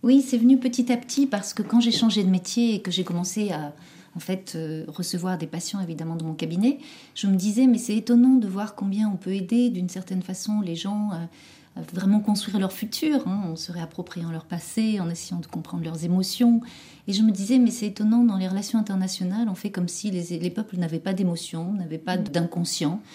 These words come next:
Speaker 1: comme si, de, de manière naturelle, ils étaient seulement rationnels. Je trouvais
Speaker 2: Comme
Speaker 1: ça
Speaker 2: s'ils étaient des, des objets, en fait,
Speaker 1: C'est
Speaker 2: qu'on
Speaker 1: ça,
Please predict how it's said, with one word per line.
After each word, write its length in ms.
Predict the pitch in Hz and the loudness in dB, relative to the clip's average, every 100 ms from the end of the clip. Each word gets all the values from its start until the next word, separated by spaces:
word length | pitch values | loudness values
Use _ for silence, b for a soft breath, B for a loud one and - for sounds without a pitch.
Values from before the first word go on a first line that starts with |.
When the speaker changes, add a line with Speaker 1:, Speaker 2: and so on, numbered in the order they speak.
| B B - | B B -12
Speaker 1:
comme 180 | 165 160 | -10 -6
si, 280 | - 196 | -6 -4
de, 100 | 180 | -4
de 320 | 147 151 156 165 | -6 -8 -6 -4
manière 320 | 170 165 160 | -2 -4 -4
naturelle, 420 | 175 - 175 175 | -6 -6 -4 -4
ils 140 | 170 | -4
étaient 180 | 156 156 | -6 -6
seulement 340 | 180 185 185 180 | -4 0 0 0
rationnels. 600 | 180 - 175 156 165 226 B B B - | -4 -4 -4 -4 -4 -6 B B B -10
Je 200 | 175 185 | -6 -4
trouvais 240 | - 226 | 0 4
Speaker 2:
Comme 100 | 196 | 4
Speaker 1:
ça 120 | - 196 | 4 2
Speaker 2:
s'ils 120 | 180 | 2
étaient 140 | 208 | 0
des, 220 | 175 170 | 2 2
des 220 | 147 156 175 | 4 4 4
objets, 340 | 160 214 339 | 4 2 2
en 80 | 175 | 0
fait, 240 | - 180 | -2 -2
Speaker 1:
C'est 100 | 302 | 0
Speaker 2:
qu'on 120 | 262 | 4
Speaker 1:
ça, 220 | 190 - | 4 4